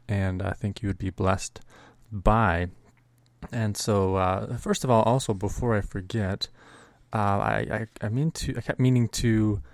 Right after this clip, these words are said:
um, just shout out to Kevin Malcolm,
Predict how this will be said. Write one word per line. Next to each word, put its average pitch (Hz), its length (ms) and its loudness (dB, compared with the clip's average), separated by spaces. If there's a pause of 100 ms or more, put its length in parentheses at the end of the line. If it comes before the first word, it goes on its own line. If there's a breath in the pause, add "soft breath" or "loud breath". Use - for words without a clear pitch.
(480 soft breath)
um, 98 280 -4
just - 320 -6
shout 117 300 4
out 107 340 4 (180)
to 104 520 0
Kevin 113 320 0
Malcolm, 98 580 2